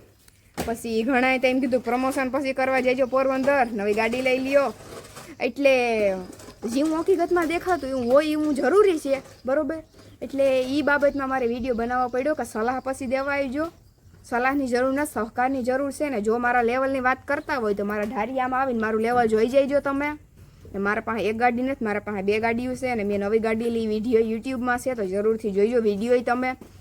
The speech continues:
કોક બીજાની ગાડીઓ નથી દેખાડતી તમને. આ વિશે તમારું શું કહેવાનું? જરા મને, જરાક મને કોમેન્ટ કરજો, બરોબર?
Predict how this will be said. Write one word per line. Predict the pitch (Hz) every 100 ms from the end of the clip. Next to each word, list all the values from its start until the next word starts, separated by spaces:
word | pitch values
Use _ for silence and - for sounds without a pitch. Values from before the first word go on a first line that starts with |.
| - -
કોક | - 240 208
બીજાની | 226 269 277
ગાડીઓ | 262 262 269 262
નથી | 294
દેખાડતી | 269 262 247 226
તમને. | 208 196 208 226 - - - -
આ | 247 277
વિશે | 269 294
તમારું | 269 269 269 262
શું | 277
કહેવાનું? | 220 196 196 214
જરા | 208 240 240 220 - -
મને, | 226
જરાક | 233 233 -
મને | 214
કોમેન્ટ | 202 233 226 220
કરજો, | 262 208
બરોબર? | 190 226 226 254